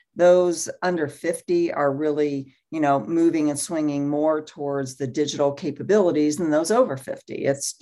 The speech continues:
it's just a matter of, you know, what they're used to, right? And so I think for, um, retailers, the key thing is they have to be able to offer, this is the importance of offering,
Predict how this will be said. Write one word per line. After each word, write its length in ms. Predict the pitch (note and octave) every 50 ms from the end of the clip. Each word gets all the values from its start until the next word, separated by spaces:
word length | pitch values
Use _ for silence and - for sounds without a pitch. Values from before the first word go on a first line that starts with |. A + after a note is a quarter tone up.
| -
it's 160 | G3 F#3+ - -
just 220 | G#3 G3 - -
a 40 | E3
matter 380 | D#3+ D#3 D#3 D3+ D3+ D3 C#3+
of, 180 | C#3+ C#3 B2+ - -
you 120 | - D3
know, 280 | C3+ B2+ B2+ B2+ C3 B2+ - - _ _
what 140 | - D3+ D3
they're 80 | D3 C#3+
used 320 | C#3 D3+ D3 D3 - -
to, 240 | - - - - - -
right? 400 | C3 C#3 C3+ C3+ C#3 C#3 C3+ - -
And 120 | C#3+ C#3+ C3+
so 400 | - - E3 D#3 D#3 C#3+ C#3+ - - - - - - _ _
I 120 | - D#3+ F3
think 280 | - A#3 A#3+ A#3 A3
for, 460 | - - F#3+ F3 E3 D#3+ D#3 - - E3+
um, 240 | D#3 C#3+ C#3 C#3+ C#3+
retailers, 800 | G#3 C#4 C4+ C#4 A3 F3+ D3+ D3 D3 D3 D3 C#3+ D3 D3+ D3 - _ _ _ _ _ _ _ _ _
the 400 | - C#3+ D#3 E3 D#3+ D#3 D#3 - -
key 300 | - - C#4 C#4+ D4 D4
thing 320 | - D#3+ D3 C#3+ C#3+ C#3
is 540 | - D#3+ D#3+ D3+ D3+ D3+ D3 D3 D3 - -
they 100 | D3 D#3
have 340 | - - - F#3+ F#3+ F#3+ F#3+
to 100 | - F3+
be 160 | - D#3 D3+
able 180 | D3+ B2+ D3+ D3+
to 220 | D3 C#3 - - - _
offer, 400 | D#3 D#3 D#3+ E3+ E3+ - D3 C#3+ B2+
this 160 | D3+ D3+ -
is 120 | E3 C#3+
the 100 | E3+ D#3
importance 540 | C#3 C3+ C3+ - A3+ A3+ - C#3+ - - -
of 100 | D#3 C3+
offering, 720 | D3+ D3+ D#3+ E3 - - D#3 D3 C#3+ C#3 C3+ C3+ C3+ C3+